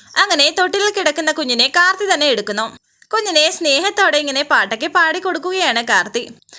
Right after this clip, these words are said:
ഇത് കണ്ട് അതിശയത്തോടെ മീനാക്ഷി കാർത്തിയെ നോക്കുന്നു.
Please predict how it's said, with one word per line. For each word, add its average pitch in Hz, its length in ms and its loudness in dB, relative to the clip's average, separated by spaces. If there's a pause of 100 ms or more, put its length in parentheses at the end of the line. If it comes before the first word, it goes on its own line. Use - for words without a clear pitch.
(200)
ഇത് 349 160 -2
കണ്ട് 381 220 2
അതിശയത്തോടെ 262 760 0
മീനാക്ഷി 247 480 0
കാർത്തിയെ 403 500 2
നോക്കുന്നു. 220 600 -4